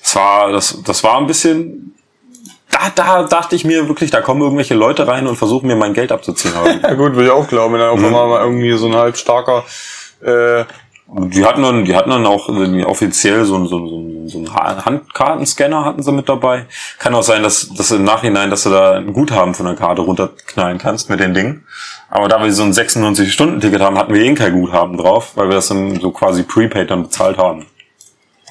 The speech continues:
Speaker 1: Ja, und dann sind wir in unserem Hotel angekommen, waren im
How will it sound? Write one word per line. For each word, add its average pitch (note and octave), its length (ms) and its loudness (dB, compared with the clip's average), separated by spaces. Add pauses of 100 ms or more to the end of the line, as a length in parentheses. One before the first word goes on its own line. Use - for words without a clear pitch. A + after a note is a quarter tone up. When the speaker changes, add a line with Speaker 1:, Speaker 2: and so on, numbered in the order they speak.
(1160)
Speaker 1:
Ja, C3 100 2
und B2 80 2
dann G#2+ 80 2
sind A#2 120 4
wir A2+ 40 4
in A2 60 2
unserem F#2+ 220 2
Hotel F#2 220 -2
angekommen, F3 680 0 (180)
waren F#2+ 540 0
im F2+ 680 -4